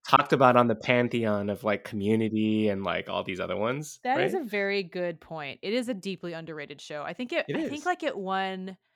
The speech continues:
Speaker 2: like, its first season, I think Andy Samberg won a Golden Globe, which we all know is, like, a, the Golden Globes are a sham, but, like, it really has not, oh, and, and Andre Braugher has been Emmy nominated several times, but, like,
Speaker 1: How has he
Speaker 2: it,
Speaker 1: not won every single
Speaker 2: I
Speaker 1: time?
Speaker 2: know. How has he not won every single time? He is the single <laughs> best character on television in, in my book.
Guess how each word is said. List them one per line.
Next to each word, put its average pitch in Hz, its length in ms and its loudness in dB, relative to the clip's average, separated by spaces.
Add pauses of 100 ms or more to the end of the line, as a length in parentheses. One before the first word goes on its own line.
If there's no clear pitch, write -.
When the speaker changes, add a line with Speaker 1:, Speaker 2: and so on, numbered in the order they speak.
(560)
Speaker 2:
like, 233 140 -6
its - 180 -6
first 277 400 -2
season, 302 300 -4
I 220 100 2
think 214 240 -6
Andy 180 240 -8
Samberg 170 500 -10
won 160 200 -10
a 160 80 -12
Golden 160 400 -12
Globe, 156 400 -10
which 175 180 -16
we 175 120 -12
all 156 180 -8
know 156 240 -12
is, 151 160 -14
like, 147 200 -12
a, 147 160 -14 (280)
the 185 60 -12
Golden 160 300 -12
Globes 151 260 -14
are 156 60 -10
a 160 40 -14
sham, 151 400 -12
but, 160 220 -6
like, 127 340 -12 (560)
it 220 160 0
really 226 340 0
has 208 180 -4
not, 185 200 -2
oh, 233 100 4
and, 226 220 -2
and 240 180 -6
Andre 240 320 0
Braugher 175 380 0
has 165 180 -14 (120)
been 165 340 -12
Emmy 170 180 -12
nominated 151 480 -16
several - 260 -18
times, - 400 -20
but, 180 140 -8
like, 151 220 -8
Speaker 1:
How 226 80 12
has 233 80 10
he 220 60 8
Speaker 2:
it, - 20 10
Speaker 1:
not 196 220 10
won 170 320 12
every 131 260 2
single - 260 2
Speaker 2:
I 220 60 2
Speaker 1:
time? 208 220 4
Speaker 2:
know. 196 260 2
How 196 240 0
has 196 160 -8
he 190 140 -12
not 165 200 -8
won 160 140 -10
every 156 180 -14
single 160 220 -16
time? 160 180 -12
He 185 140 -8
is 185 140 -8
the 175 80 -16
single 180 300 -10
<laughs> 202 80 -8
best - 140 -10
character 208 380 -8
on 175 80 -16
television 226 580 -4
in, 180 240 -18
in 190 140 -12
my 269 160 2
book. 190 320 -8